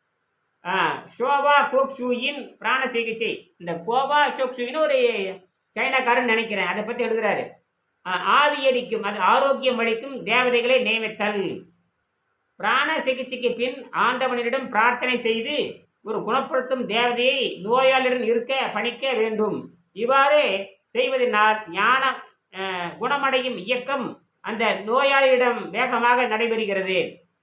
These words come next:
பக்கம் இருநூத்தி முப்பத்தி ஏழு. பிராண சிகிச்சை செய்பவருக்கு, அ, சக்கரங்களை பெரியதாகவும்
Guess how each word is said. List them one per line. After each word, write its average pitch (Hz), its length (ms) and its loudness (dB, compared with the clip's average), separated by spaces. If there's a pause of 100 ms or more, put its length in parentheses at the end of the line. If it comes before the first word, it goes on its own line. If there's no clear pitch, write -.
பக்கம் 214 580 -2
இருநூத்தி 247 760 -2 (240)
முப்பத்தி 214 420 -6
ஏழு. 214 380 0 (340)
பிராண 262 360 0
சிகிச்சை 262 400 -2
செய்பவருக்கு, 233 760 0 (360)
அ, 196 100 -4
சக்கரங்களை 262 840 0
பெரியதாகவும் 226 840 0